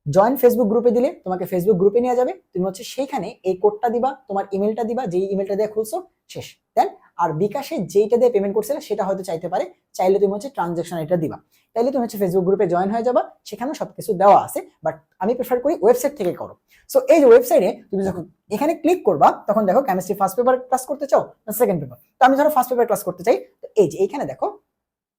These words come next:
আমাদের মৌলের পর্যায়বৃত্ত ধর্মের যে ক্লাসগুলো, এরপরে আমাদের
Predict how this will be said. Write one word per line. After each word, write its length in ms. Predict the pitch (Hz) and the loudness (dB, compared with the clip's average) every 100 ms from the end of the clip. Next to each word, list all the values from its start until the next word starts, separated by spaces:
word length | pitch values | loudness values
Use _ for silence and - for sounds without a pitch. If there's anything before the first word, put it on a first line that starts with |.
| _ | _
আমাদের 440 | 180 180 175 - - | 0 2 2 -2 -2
মৌলের 220 | 175 190 | 4 4
পর্যায়বৃত্ত 460 | 190 190 196 226 233 | 6 4 6 6 4
ধর্মের 340 | 208 226 220 | 2 2 2
যে 120 | 208 220 | 2 4
ক্লাসগুলো, 460 | 220 196 196 214 - _ _ | 4 2 0 -4 -6 _ _
এরপরে 260 | 202 202 190 | -2 2 2
আমাদের 340 | 190 185 180 | 2 -2 -4